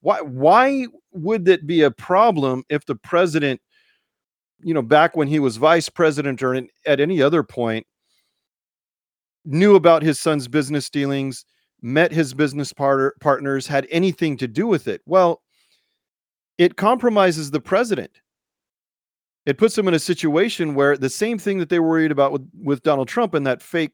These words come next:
dossier and the golden shower and all that, that it opens him up to blackmail by a foreign power.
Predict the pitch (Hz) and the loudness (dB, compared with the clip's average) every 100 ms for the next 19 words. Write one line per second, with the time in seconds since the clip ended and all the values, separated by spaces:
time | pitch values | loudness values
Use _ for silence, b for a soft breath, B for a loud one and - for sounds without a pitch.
0 | 135 151 135 - 131 185 175 170 143 120 | -2 2 2 -2 -4 -2 -2 -2 -4 -2
1 | 135 127 120 - 170 165 151 135 127 123 | -2 -2 -6 -2 0 0 0 0 -2 0
2 | 160 190 131 - _ _ _ _ _ _ | 0 2 0 -2 _ _ _ _ _ _
3 | _ 127 143 135 - 131 160 196 180 180 | _ 0 2 2 0 -4 -2 -2 -2 -2
4 | 156 143 - 120 131 175 - 127 120 160 | -2 -2 -4 -2 2 2 2 -2 -2 0
5 | 139 156 165 123 117 147 - 202 226 123 | 0 0 -2 -6 -6 -6 -4 0 0 0